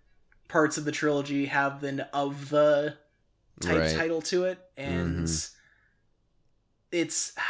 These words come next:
Speaker 1: <sighs> I don't, I don't know. That's a kind of a weird tradition, but I get it. So, like, Duel of the Fates, The Rise of Skywalker,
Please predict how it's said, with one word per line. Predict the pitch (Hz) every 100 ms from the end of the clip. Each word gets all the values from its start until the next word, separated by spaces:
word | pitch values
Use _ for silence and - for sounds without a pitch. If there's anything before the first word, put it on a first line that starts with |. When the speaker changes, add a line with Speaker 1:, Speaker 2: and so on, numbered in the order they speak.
| -
Speaker 1:
<sighs> | - - - 190
I |
don't, | 240 -
I | 190
don't | 226
know. | 196
That's | 156 202
a | 170
kind | 220
of | 214
a | 160
weird | 156 160
tradition, | 151 151 151 151 165
but | 151
I | 131
get | 131 143
it. | 156 165 -
So, | 151
like, | 135 147
Duel | - 156 151 147
of | 147 143
the | 147
Fates, | 139 151 139 139 -
The | - 147 151 147
Rise | 143 143 143 139 139
of | 143
Skywalker, | 143 - 143 147 147 139 147 151